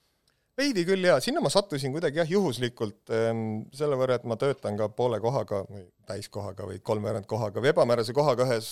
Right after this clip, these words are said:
Ameerika ettevõttes, mille meil oli üks projekt, mis sai, äh, cancel'it, äh, ja siis, noh, oligi siukene moment, kus järsku sa oled nagu töötajana ula peal ja ütled, et aa,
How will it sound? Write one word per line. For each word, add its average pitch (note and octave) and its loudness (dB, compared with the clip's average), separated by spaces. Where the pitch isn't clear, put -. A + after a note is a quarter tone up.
Ameerika D3+ 2
ettevõttes, C3 2
mille B2+ 0
meil B2 -4
oli B2+ -2
üks - -10
projekt, D#3+ 0
mis A2 -4
sai, A#2 2
äh, G#2+ 0
cancel'it, A#2+ 2
äh, G#2 0
ja B2 -8
siis, D3+ -2
noh, D3+ -2
oligi C3+ -2
siukene C3+ 0
moment, D#3+ 2
kus A2 -4
järsku B2 0
sa A#2+ 0
oled A2 -2
nagu A2 -4
töötajana A2+ -2
ula B2+ 0
peal G#2 -4
ja G#2 -6
ütled, G2 -16
et - -8
aa, C3 4